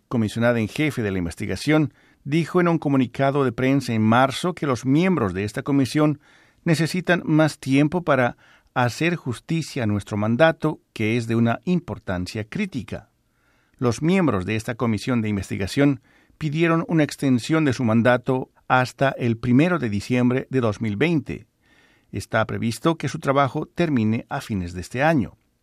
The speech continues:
Una extensión permitiría a los miembros de esta comisión entrar en contacto con más mujeres y niñas, celebrar más audiencias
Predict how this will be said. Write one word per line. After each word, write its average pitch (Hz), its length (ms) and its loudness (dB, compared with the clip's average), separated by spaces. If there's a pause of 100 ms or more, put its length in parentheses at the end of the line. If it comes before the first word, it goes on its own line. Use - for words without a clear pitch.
(340)
Una 175 160 4
extensión 147 800 0 (120)
permitiría 147 720 0
a 131 80 -2
los 113 180 -4
miembros 131 340 2
de 101 140 -2
esta 113 200 -4
comisión 151 640 0 (360)
entrar 160 460 2
en 175 80 -2
contacto 127 480 -2
con 110 220 0
más 135 300 2
mujeres 117 540 -2
y 104 60 -2
niñas, 139 460 4 (280)
celebrar 117 560 0
más 135 400 4
audiencias 117 800 -2